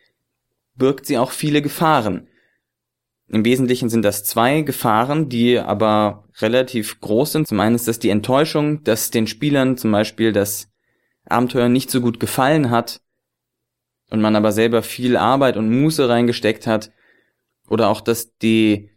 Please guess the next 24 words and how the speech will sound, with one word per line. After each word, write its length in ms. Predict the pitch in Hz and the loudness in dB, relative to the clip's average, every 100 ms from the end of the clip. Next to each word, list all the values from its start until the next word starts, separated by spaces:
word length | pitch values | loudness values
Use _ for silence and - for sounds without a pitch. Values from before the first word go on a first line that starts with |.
| _ _ | _ _
Spieler 560 | - - 139 143 127 | -12 -4 0 2 0
vieles, 480 | - 156 180 160 - | -2 -2 0 0 0
was 180 | 120 - | -2 -2
man 120 | 107 | -4
vorbereitet 640 | - 151 147 120 120 113 | 0 -2 0 0 0 -2
hat, 180 | 117 - | -4 -4
gar 180 | 104 98 | -2 0
nicht 180 | 95 - | -2 0
wahrnehmen. 580 | 113 139 123 117 113 _ _ _ _ _ _ _ _ _ _ _ - | 0 2 0 0 -2 _ _ _ _ _ _ _ _ _ _ _ -4
Das 160 | 117 | -2
ist 140 | 131 120 | -2 0
immer 180 | 120 | 0
ein 120 | 110 110 | 2 0
bisschen 260 | - 107 | 0 -2
schade 320 | 101 107 113 | 0 0 0
für 140 | 104 101 | -2 -2
den 120 | 101 | -2
Spielleiter. 760 | - 104 101 98 98 107 113 - _ _ _ _ _ _ | -2 -2 0 0 0 -2 -4 -6 _ _ _ _ _ _
Damit 240 | - 131 110 | 0 0 0
muss 200 | 127 131 | -2 0
man 120 | 107 | 0
eben 160 | 120 | 0
umgehen 520 | 113 139 131 113 104 98 | 0 0 2 2 2 2
lernen 580 | 92 101 110 135 - | 2 2 0 -4 -8